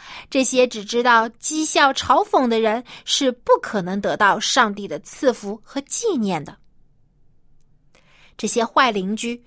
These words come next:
更加讨厌尼西米和耶路撒冷的犹大人了。正当大家齐心合力修建城墙的时候，这些坏邻居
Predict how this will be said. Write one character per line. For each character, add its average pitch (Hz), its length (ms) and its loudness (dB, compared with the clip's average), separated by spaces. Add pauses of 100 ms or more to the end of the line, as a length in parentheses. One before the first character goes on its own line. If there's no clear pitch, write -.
(300)
更 415 240 2
加 202 240 2
讨 180 240 -6
厌 190 260 0
尼 185 140 -4
西 214 220 -2
米 202 260 -4
和 185 220 -4
耶 202 200 -2
路 196 140 -2
撒 196 220 2
冷 196 180 -2
的 165 140 -4
犹 180 200 -4
大 214 220 4
人 185 180 -4
了。 180 220 -4 (2750)
正 381 180 0
当 359 160 4
大 359 220 2
家 330 280 2
齐 262 240 -4
心 294 240 -2
合 220 240 -2
力 240 280 -4
修 277 240 0
建 269 200 0
城 233 240 -6
墙 220 220 -4
的 240 100 -2
时 214 140 -6
候， 196 340 0 (440)
这 226 120 2
些 226 160 2
坏 233 240 4
邻 196 220 -2
居 240 340 -6